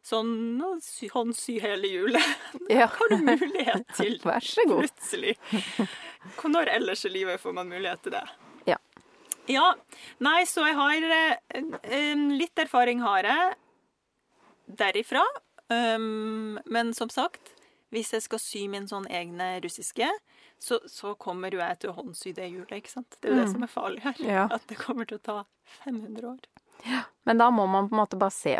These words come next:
Speaker 2: på det som et sånt livsprosjekt, at
Speaker 1: Ja.
Speaker 2: det tar den tiden det tar.
Speaker 1: Ja.
Speaker 2: Eh, og jeg tror at hvis jeg skal sy meg en festdrakt, så skal det være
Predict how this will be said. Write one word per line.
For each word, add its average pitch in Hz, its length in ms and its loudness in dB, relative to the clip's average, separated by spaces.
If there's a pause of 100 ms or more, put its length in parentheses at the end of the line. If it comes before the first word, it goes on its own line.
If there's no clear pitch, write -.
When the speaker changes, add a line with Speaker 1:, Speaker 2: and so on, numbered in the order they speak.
Speaker 2:
på 180 100 0
det 180 160 4
som 180 140 -2
et 180 100 -2
sånt 170 240 -2
livsprosjekt, - 760 -4
at 175 100 -2 (320)
Speaker 1:
Ja. 170 60 -8
Speaker 2:
det 175 300 2
tar 165 160 2
den 165 140 0
tiden 156 240 -2
det 170 120 -2
tar. 151 240 2 (380)
Speaker 1:
Ja. 226 100 -4 (440)
Speaker 2:
Eh, 190 480 4
og 202 100 2
jeg 196 240 4
tror 180 320 2
at - 120 -2
hvis 202 320 2
jeg 156 280 4
skal 190 320 0
sy - 360 -4
meg 160 240 2
en 190 40 -4
festdrakt, - 840 -2 (680)
så 196 800 4
skal - 320 0
det 190 120 4
være 180 840 4